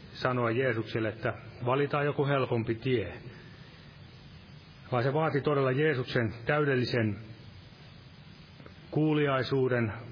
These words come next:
täydellisen uhrautumisen, kaiken sen vihan, mikä syntiä kohtaa, niin, ja mikä tulisi meille osoittaa, niin se, hän otti sen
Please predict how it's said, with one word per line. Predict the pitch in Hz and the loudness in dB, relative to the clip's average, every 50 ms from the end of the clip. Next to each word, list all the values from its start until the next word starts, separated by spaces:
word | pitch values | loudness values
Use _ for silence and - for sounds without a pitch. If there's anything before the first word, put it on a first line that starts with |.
| - - | -6 -2
täydellisen | - 135 139 131 131 123 123 113 - - 113 107 107 92 - - - - - - - - - - - - - - - - - - - - - - - - | 0 2 2 4 4 4 2 2 2 2 2 2 0 -2 -6 -12 -16 -18 -18 -20 -20 -20 -20 -20 -20 -18 -20 -20 -20 -20 -20 -20 -20 -20 -20 -10 -2 2
uhrautumisen, | 151 165 139 131 147 139 127 120 113 - 127 117 117 110 107 117 113 110 104 - - - - - - - - - - - - - - - - - - - - - - - - - - - | 2 2 2 2 2 4 2 2 2 2 2 4 4 2 4 2 2 2 0 -2 -6 -12 -16 -16 -18 -20 -20 -20 -20 -20 -20 -20 -20 -20 -20 -20 -18 -20 -20 -20 -20 -20 -20 -18 -10 -2
kaiken | - 143 143 135 131 127 117 | 0 2 2 2 2 2 2
sen | - 139 123 117 - - - - - 117 117 | 2 2 0 0 -2 -4 -12 -8 -6 -2 0
vihan, | 127 147 127 120 127 123 117 110 104 | 2 2 2 2 2 2 2 2 2
mikä | 110 113 113 - 120 113 113 - - - - - - - - - - - - - | 0 0 2 2 0 -2 -2 -6 -14 -16 -16 -18 -18 -18 -18 -18 -18 -20 -18 -10
syntiä | - - 170 170 160 123 143 143 131 123 120 113 - | -2 2 2 2 2 2 2 2 2 2 2 0 0
kohtaa, | - 165 143 110 - - - 123 107 104 | 0 0 0 0 -6 -2 0 2 2 2
niin, | 101 101 98 98 98 - - - - - - - - - - - - - - - - - | 2 0 0 -2 -4 -8 -12 -16 -16 -16 -16 -16 -16 -16 -14 -14 -16 -16 -16 -12 -4 -2
ja | 117 | 0
mikä | 123 131 127 123 | 0 0 0 0
tulisi | 117 143 139 127 117 139 | 2 2 0 2 0 0
meille | 143 156 160 147 127 117 110 - - - - - - - | 2 2 4 4 4 2 2 0 -4 -12 -14 -12 -4 -2
osoittaa, | 139 135 123 135 123 110 - - - 113 107 | 0 0 2 2 2 0 0 -2 0 0 2
niin | 107 107 107 104 104 107 - | 2 2 0 0 -2 -4 -8
se, | - - - 120 117 113 117 | -10 -4 -2 0 0 -2 -4
hän | 107 107 120 120 | -4 -2 0 0
otti | 120 117 113 - - 120 | 0 -2 -2 0 -2 0
sen | 113 117 110 104 92 | 2 2 0 0 -2